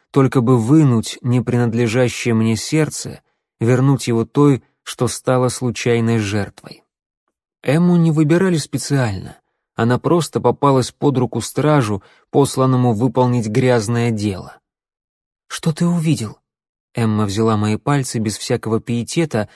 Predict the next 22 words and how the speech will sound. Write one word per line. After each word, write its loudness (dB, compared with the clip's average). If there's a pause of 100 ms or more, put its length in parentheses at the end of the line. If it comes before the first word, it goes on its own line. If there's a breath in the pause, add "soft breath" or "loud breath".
(180 soft breath)
как -4
и -2
положено 0
ее 0
свободному -2
народу. -4 (480)
«Ну 4
же, -6 (180)
расскажи!» -2 (1800)
Она 0
слушала, 0
ни 4
разу 2
не 4
перебив. -4 (760)
И -6
когда 2
я 4
закончил, -2 (100)
всего -4
лишь -4
кивнула, 0